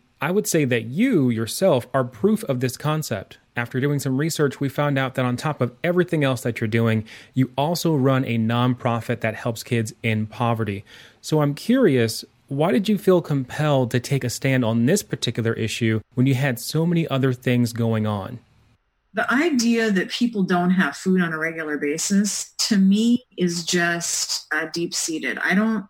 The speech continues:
Speaker 2: understand it. Knowing what I know about how much food is created, especially in our country, that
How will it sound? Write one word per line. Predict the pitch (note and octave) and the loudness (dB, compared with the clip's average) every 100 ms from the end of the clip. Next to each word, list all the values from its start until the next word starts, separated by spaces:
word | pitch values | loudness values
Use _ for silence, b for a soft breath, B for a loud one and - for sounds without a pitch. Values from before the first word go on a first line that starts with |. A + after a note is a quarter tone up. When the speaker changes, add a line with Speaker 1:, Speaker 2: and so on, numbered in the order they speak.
| - | 0
Speaker 2:
understand | F#3+ D#3 - D#3 D#3 E3 | 0 0 -4 -4 -4 0
it. | F#3+ F#3+ | 0 0
Knowing | - F3+ F#3+ G#3+ A3 | -2 2 2 2 2
what | G3+ F#3 | 2 2
I | F3+ | 2
know | F3 E3 E3 E3 E3 D#3+ | 0 0 -2 -4 -6 -6
about | D#3 D#3 D3 | -2 -2 -2
how | - F3+ | -2 2
much | F#3 F#3 | 4 2
food | - F#3 F3 | -2 0 0
is | D#3 | -2
created, | - - E3+ E3 F3+ G#3+ A#3 A#3 - _ _ | -4 0 0 0 0 2 2 -2 -8 _ _
especially | - A3 G#3+ G#3 | -6 -2 0 0
in | E3+ | 2
our | D3 - | 0 -2
country, | - F3+ F#3+ C4+ C#4 C#4+ - _ _ _ _ _ _ | -2 0 0 2 2 0 -4 _ _ _ _ _ _
that | F3 E3 F#3 F3 | -8 -2 0 0